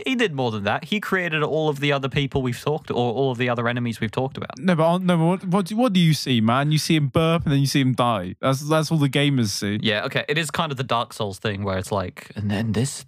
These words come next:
Speaker 1: dragon four thousand years ago did blah, blah, blah, blah, blah." And it's like, yeah, well, in the game, he's just sort of a dragon. I killed him. So, <laughs> so you,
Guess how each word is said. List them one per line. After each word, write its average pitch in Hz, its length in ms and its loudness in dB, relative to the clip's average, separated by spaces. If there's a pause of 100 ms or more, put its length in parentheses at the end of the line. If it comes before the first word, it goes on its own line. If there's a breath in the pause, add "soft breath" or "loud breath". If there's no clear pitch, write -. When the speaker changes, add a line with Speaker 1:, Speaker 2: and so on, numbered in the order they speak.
Speaker 1:
dragon 101 560 -2 (160)
four 127 340 -2
thousand 110 560 0
years 101 240 -2
ago 85 460 -10 (100)
did 92 240 -6
blah, 95 200 -2
blah, 92 120 -4
blah, 95 220 -2
blah, 90 140 -6
blah." - 180 -4
And - 80 -8
it's - 120 -12
like, 98 140 -2
yeah, 95 160 -2
well, 107 180 -2
in 110 120 -2
the 110 80 -2
game, 107 320 -4
he's 101 140 -6
just - 160 -6
sort 95 120 -4
of 104 60 -4
a 110 40 -2
dragon. 104 440 -2
I 98 100 0
killed 92 340 -4
him. 90 260 -4
So, 101 260 0
<laughs> 185 1300 -2
so - 260 -2
you, 107 120 0